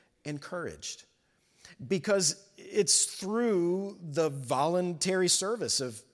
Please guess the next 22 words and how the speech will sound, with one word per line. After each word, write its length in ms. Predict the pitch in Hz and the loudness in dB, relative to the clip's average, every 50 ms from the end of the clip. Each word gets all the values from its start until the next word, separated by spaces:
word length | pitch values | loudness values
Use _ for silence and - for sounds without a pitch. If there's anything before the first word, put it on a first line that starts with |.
| _ _ _ | _ _ _
people 280 | - 160 175 - 208 165 | -6 -6 -4 -2 -2 -2
at 80 | 131 | -2
Life 300 | - 131 143 185 185 - | -4 -6 -8 -8 -8 -12
Point 280 | - - 156 120 101 82 - - - - _ | -10 -8 -6 -6 -6 -8 -14 -20 -20 -16 _
and 120 | - 139 123 | -8 -8 -6
other 260 | - 151 180 180 202 | -4 -6 -4 -4 -4
churches 520 | - - - 185 120 113 - - 143 123 127 | -4 -4 -6 -6 -8 -10 -8 -6 -6 -4 -4
like 240 | 147 160 196 185 - | -4 -6 -6 -6 -4
Life 240 | 156 143 139 - | -4 -4 -6 -6
Point 260 | - - 156 147 131 147 | -8 -8 -8 -8 -6 -6
in 100 | 135 135 | -8 -8
our 160 | 139 147 147 | -8 -8 -8
area 400 | 139 156 165 170 156 135 131 135 - - - - _ _ | -6 -6 -4 -4 -4 -4 -6 -8 -12 -20 -20 -20 _ _
that 160 | - 151 147 | -8 -8 -4
this 160 | 151 190 - - | -4 -4 -4 -4
mission 300 | 180 170 - - 147 135 | -4 -4 -4 -4 -4 -4
is 120 | 127 117 - | -6 -6 -6
able 300 | 151 156 156 147 151 147 | -6 -6 -4 -4 -4 -4
to 200 | 143 - - 151 | -4 -6 -4 -4
accomplish 680 | 131 123 - - 156 170 160 - 156 135 127 - - - - _ _ - - _ _ | -6 -6 -6 -8 -8 -8 -8 -6 -6 -6 -4 -6 -8 -8 -10 _ _ -20 -20 _ _
their 360 | - 113 98 92 127 175 208 180 | -14 -12 -6 -2 -2 0 0 -2
mission. 500 | 143 120 120 104 - - 95 76 80 | -4 -4 -2 -2 -2 -4 -4 -6 -12